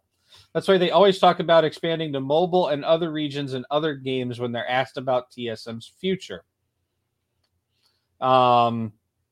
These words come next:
I've talked about this on my stream. This is one of the reasons why I wanted to leave, because their company direction and interests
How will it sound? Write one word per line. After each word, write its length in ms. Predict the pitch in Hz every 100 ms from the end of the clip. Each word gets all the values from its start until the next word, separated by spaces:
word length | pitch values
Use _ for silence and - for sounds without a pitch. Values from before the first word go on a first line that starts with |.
| _ -
I've 140 | 143
talked 260 | - 190 185
about 280 | 165 165 160
this 200 | 160 170
on 140 | 156
my 120 | 147
stream. 260 | 127 151 143
This 180 | 135 143
is 120 | 127
one 140 | 156
of 60 | 180
the 60 |
reasons 340 | 160 147 147 127
why 200 | 127 131
I 40 |
wanted 320 | 127 127 123 113
to 140 | 123
leave, 340 | 117 117 110
because 480 | - 110 - 120 110
their 140 | 123 113
company 400 | 165 165 180 180
direction 460 | 175 151 147 156
and 160 | 147 135
interests 600 | 120 113 - 117 - -